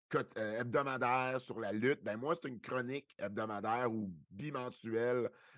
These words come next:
dans le Journal de Montréal. Euh, puis, tu sais, je lâcherai pas, puis, euh, je, je, je, je, je, je pense que deux mille vingt-trois, j'ai peut-être pas fait assez d'efforts à date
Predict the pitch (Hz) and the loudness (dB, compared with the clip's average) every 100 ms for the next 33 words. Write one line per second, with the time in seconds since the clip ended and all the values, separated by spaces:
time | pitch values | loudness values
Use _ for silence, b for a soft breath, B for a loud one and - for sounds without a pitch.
0 | 117 127 120 123 120 127 123 117 104 104 | -4 -2 0 0 2 2 0 -2 -4 -2
1 | 104 113 123 117 b b b - 104 110 | -2 0 0 -2 b b b -8 -6 -4
2 | 120 107 - 151 113 101 120 139 147 - | -4 -4 0 0 0 0 4 6 4 2
3 | 127 - 127 131 143 - 107 107 110 98 | -2 2 4 4 4 -2 -8 -6 -6 -4
4 | 98 95 95 80 98 92 90 92 90 95 | -2 -2 -4 -6 -8 -10 -8 -8 -6 -8
5 | 82 82 b b b - 85 - 104 110 | -8 -14 b b b -18 -14 -12 -12 -12
6 | 107 160 180 139 131 151 143 123 104 147 | -2 0 2 2 2 2 0 -2 0 0
7 | 147 - 185 254 254 175 139 - 139 117 | 0 -4 -2 0 0 0 -4 -6 -8 -2
8 | 123 117 117 127 120 98 107 113 | -2 0 0 0 0 -2 -4 -4